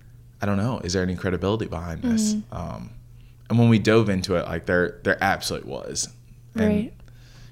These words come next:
Speaker 1: it helped me learn about people, like, so much more than I expected.
Speaker 2: And Saturdays were for book club.
Speaker 1: Yes,
Speaker 2: Uh,
Speaker 1: Saturday mornings.
Speaker 2: Saturday mornings.
Speaker 1: Yeah.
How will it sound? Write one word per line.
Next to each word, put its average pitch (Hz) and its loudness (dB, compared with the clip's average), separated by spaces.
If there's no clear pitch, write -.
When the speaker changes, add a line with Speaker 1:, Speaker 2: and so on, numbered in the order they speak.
Speaker 1:
it 104 0
helped 110 2
me 104 2
learn 98 0
about 85 0
people, 87 -4
like, 76 -8
so - 2
much 90 -4
more 78 -6
than 80 -12
I - -14
expected. - -14
Speaker 2:
And 220 0
Saturdays 214 4
were 214 6
for 214 2
book 208 0
club. 202 2
Speaker 1:
Yes, 90 -6
Speaker 2:
Uh, 92 0
Speaker 1:
Saturday 92 0
mornings. 87 -4
Speaker 2:
Saturday 233 2
mornings. 233 4
Speaker 1:
Yeah. - -6